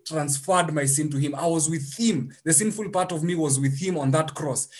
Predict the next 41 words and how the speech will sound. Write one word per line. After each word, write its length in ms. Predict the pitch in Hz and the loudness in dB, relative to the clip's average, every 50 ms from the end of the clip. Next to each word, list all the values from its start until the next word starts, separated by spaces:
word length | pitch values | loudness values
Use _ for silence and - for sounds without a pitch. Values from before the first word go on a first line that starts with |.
| - - | -8 -4
You 80 | 156 165 | 0 2
know, 60 | 175 | 2
I 100 | 156 165 | 4 4
was 200 | 165 165 151 - | 2 2 2 0
crucified 760 | - - 220 220 214 - 208 - - 170 147 131 123 - - _ _ _ _ _ _ _ | -2 -2 -2 0 2 2 0 0 0 0 0 0 0 -4 -10 _ _ _ _ _ _ _
with 220 | 139 143 139 - | -4 -2 -2 0
Christ. 460 | - 175 170 151 139 139 - - - _ _ _ _ | 2 4 4 4 4 2 0 -2 -8 _ _ _ _
It 160 | 156 156 151 | -2 0 2
is 100 | 175 156 | 2 2
no 120 | 165 160 | 2 2
longer 340 | 156 180 220 226 214 202 185 - | 2 4 4 4 4 2 2 2
I 140 | 170 190 190 | 2 2 2
who 160 | 185 165 156 | 2 0 0
live, 400 | 156 156 175 170 147 139 - - - _ _ _ _ _ _ _ _ - | 0 2 0 0 0 -2 -6 -10 -16 _ _ _ _ _ _ _ _ -2
but 260 | 139 160 143 - - | 0 0 0 0 -2
Christ 380 | - 196 196 190 180 - - | 0 2 2 2 2 0 -2
lives 400 | 143 147 160 175 165 139 135 - - - | -4 -4 -2 -2 0 2 0 0 0 0
in 240 | 175 170 160 139 | 0 2 2 2
me. 160 | 127 113 - - - _ _ _ _ _ _ _ _ _ _ _ | 2 0 -2 -6 -14 _ _ _ _ _ _ _ _ _ _ _
So 160 | - - 185 - | -4 0 0 2
I 160 | - 170 165 | 2 2 2
live 320 | 175 190 220 240 233 208 | 2 2 2 0 0 0
in 140 | 180 175 175 | -2 -4 -2
this 200 | 180 208 202 - - | 0 0 0 0 0
earthly 340 | - 180 185 - 185 175 160 | 0 -2 -2 -2 -2 -2 -2
body 340 | 135 135 160 170 165 170 175 | 0 2 2 2 2 0 0
by 180 | 156 147 135 | 0 -2 -2
trusting 640 | 135 135 - - - 175 170 - - 175 170 165 156 | -2 -4 -6 -6 -2 -2 -2 -2 -2 -4 -6 -6 -4
in 120 | 139 131 | -4 -4
the 100 | 131 131 | -4 -2
Son 540 | 127 - - 151 143 143 139 135 135 - - - - | -2 -2 -2 -2 -4 -4 -4 -6 -6 -8 -12 -14 -14
of 180 | 117 107 107 | -14 -14 -8
God, 320 | 107 135 123 117 107 - - _ _ _ _ _ _ _ _ | -6 -4 -4 -4 -6 -10 -14 _ _ _ _ _ _ _ _
who 120 | - 147 135 | -4 0 0
loved 440 | 131 139 170 180 185 165 156 139 139 | 0 2 2 0 0 0 -2 0 0
me 220 | 135 113 - - - - _ _ _ _ | 0 0 0 -4 -10 -16 _ _ _ _
and 180 | - 127 123 123 | -8 -8 -4 -2
gave 200 | 131 139 143 135 | -2 0 0 0
himself 420 | 131 117 110 107 - 123 117 110 | -2 -2 -4 -4 -4 -6 -6 -8
for 120 | - - 107 | -12 -12 -12
me. 220 | 101 104 101 101 | -12 -14 -14 -16